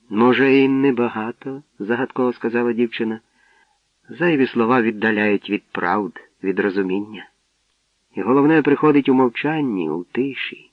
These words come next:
Ходімо до лісу». «А де ж бабуся?» — запитав Славко, коли вони вийшли на стежку між високими соснами. «Там, у хаті», — неохоче відповіла Кать. «Вона зараз з квіткою стала,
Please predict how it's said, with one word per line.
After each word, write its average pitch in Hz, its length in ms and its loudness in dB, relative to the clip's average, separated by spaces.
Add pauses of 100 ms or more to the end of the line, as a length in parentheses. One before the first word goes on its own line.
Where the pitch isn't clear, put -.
(800)
Ходімо 117 500 2
до 104 160 -2
лісу». 87 380 -10 (880)
«А 98 120 0
де 107 180 2
ж 92 100 -6
бабуся?» — 101 580 -4 (100)
запитав 92 480 -4
Славко, 117 440 0 (420)
коли 104 200 0
вони 98 240 2
вийшли 92 420 2
на 85 180 -2
стежку 117 560 -2
між 92 220 -2
високими 95 480 -4
соснами. - 540 -12 (880)
«Там, 139 300 0
у 98 60 -4
хаті», — - 520 -8 (440)
неохоче 101 500 0
відповіла 92 460 0
Кать. - 400 -10 (800)
«Вона 123 220 2
зараз 127 300 2
з - 120 -20
квіткою 135 520 -2
стала, 85 460 -6